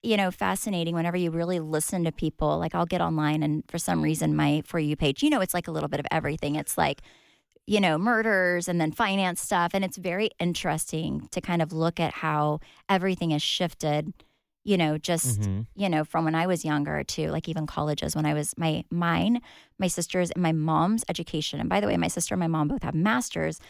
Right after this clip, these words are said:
Speaker 1: were a hundred and twenty thousand dollars for all of us. My parents were so gracious and paid for my sister and I's college, right? And,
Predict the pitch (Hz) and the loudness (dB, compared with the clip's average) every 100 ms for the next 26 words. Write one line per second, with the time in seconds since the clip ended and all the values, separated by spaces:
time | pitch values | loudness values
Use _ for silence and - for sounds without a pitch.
0 | - _ _ 180 180 185 185 196 185 175 | -20 _ _ 0 0 0 0 0 0 0
1 | 160 151 143 143 135 135 - - - 185 | 0 0 0 0 0 -4 -4 -4 2 4
2 | 185 170 - 151 175 165 160 - 160 151 | 4 0 -2 -2 2 2 0 -2 -4 -4
3 | - 190 190 170 165 - 147 - 147 151 | 0 0 2 -2 -2 -4 -4 -2 -2 0
4 | 165 151 156 - _ _ _ _ _ _ | 0 0 -2 -8 _ _ _ _ _ _
5 | _ 180 156 165 156 - - 151 139 165 | _ 2 4 2 -2 -2 -4 -2 -2 -4
6 | - - - - 196 226 - - - - | -6 -6 -6 0 0 0 -8 -20 -20 -20
7 | _ _ _ 208 196 190 185 185 | _ _ _ 4 4 4 2 0